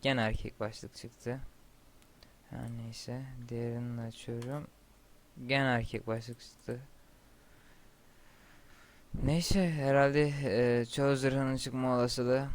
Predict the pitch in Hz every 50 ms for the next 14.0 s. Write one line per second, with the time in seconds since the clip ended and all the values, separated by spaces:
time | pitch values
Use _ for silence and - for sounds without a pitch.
0 | - - - - - - 127 127 123 123 120 117 117 117 - - 127 117 - -
1 | - - - 117 117 120 117 110 110 113 110 110 110 113 123 135 143 - - -
2 | - - - - - - - - - - 104 110 117 117 117 117 117 113 113 117
3 | 117 110 113 113 - 110 107 113 110 113 113 110 107 110 110 104 104 110 110 113
4 | 120 123 127 131 127 123 127 127 123 123 131 139 139 - - - - - - -
5 | - - - - - - - - - - 113 117 117 113 110 110 110 113 - 120
6 | 117 - - - - 110 107 107 107 104 104 104 104 104 104 107 113 - - -
7 | - - - - 101 101 98 98 98 101 107 110 117 117 - 98 101 113 117 113
8 | - - - - - - - - - - - - - - - - - - - -
9 | - - - - - - - - - - - - - - - - - - - -
10 | - - - - - - - - - - - - - - - - - - - -
11 | - - 127 127 131 131 143 139 139 143 139 - - 151 151 151 147 - - -
12 | 147 139 139 143 143 - - 151 143 143 143 139 139 - - - - - - 127
13 | 143 143 147 147 147 - - - 139 135 139 139 135 131 131 131 135 147 165